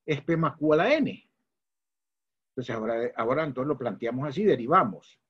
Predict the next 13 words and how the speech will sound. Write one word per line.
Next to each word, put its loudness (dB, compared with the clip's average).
Entonces -4
eso 0
es -4
P. 4
N 6
menos 4
uno, 4
P 8
a 4
la 4
N 2
menos 0
uno, 2